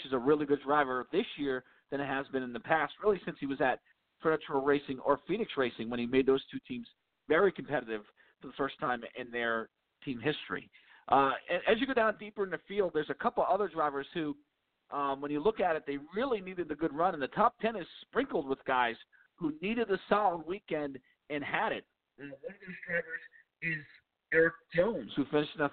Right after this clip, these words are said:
third spot. You know, he's sort of on the cusp of the playoffs there. He had a solid day. Kyle Larson,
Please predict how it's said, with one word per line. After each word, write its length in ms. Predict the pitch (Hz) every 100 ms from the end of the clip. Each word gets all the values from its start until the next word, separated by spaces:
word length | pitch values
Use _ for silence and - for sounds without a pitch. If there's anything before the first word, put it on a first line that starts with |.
| 147
third 180 | 170 -
spot. 300 | - 185 202 _ _ _
You 60 | 160
know, 80 | 147
he's 160 | 185 -
sort 120 | 208
of 60 | 185
on 80 | 165
the 60 | 165
cusp 260 | 190 180 -
of 60 | 151
the 60 |
playoffs 380 | - 180 208 170 -
there. 240 | 160 147 151 _ _
He 200 | - 220
had 180 | 214 202
a 80 | 160 -
solid 320 | 147 131 127
day. 300 | 120 101 95 _ _ _ -
Kyle 280 | 185 214 196
Larson, 480 | 180 214 - 160 107